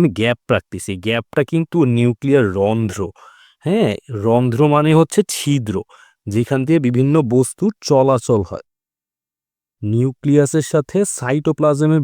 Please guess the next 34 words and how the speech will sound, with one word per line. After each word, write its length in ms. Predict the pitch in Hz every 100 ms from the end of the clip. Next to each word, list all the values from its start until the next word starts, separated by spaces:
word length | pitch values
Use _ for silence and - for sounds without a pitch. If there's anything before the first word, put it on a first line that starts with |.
| 123
বিভিন্ন 320 | 123 127 139 131
বস্তুর 320 | 127 - 165 156 -
চলাচলটা 680 | 147 139 151 - 143 123 180 254
এই 80 | 156 131
ছিদ্রগুলো 600 | - 139 120 127 123 123 113
দিয়ে 180 | 120 123 110
হয়, 200 | 131 262 _ _ _ _ -
এটাকে 220 | 123 120 127
বলে 120 | 123 127
নিউক্লিয়ার 340 | 107 - 123 98
রন্ধ্র। 220 | 92 90 - _ _ _ -
So, 60 | 151
দেখলা 220 | 165 240 147
এরকম 220 | 135 135 139 95
দুই 160 | 143 202 196
স্তর 200 | - 202 185
বিশিষ্ট 240 | 180 165 196 135
ঝিল্লি 260 | 143 151 285
আর 60 | 214 135
মাঝখান 260 | 131 - 151
দিয়ে, 100 | 156
মাঝখান 220 | 143 - 147
দিয়ে 100 | 151 -
ফাঁকা 220 | 113 131 139
জায়গা, 240 | 139 214 339 - - _ 113
যেগুলোকে 360 | 123 139 127 139
আমরা 140 | 143 127
বলতেছি 360 | 127 123 135 143
হচ্ছে 200 | 139 - 151
কি, 80 | 220 277
যেগুলোকে 320 | 131 117 127 127
আমরা 120 | 131 120
বলতেছি 300 | 117 113 123 156
নিউক্লিয়ার 420 | 113 104 143 175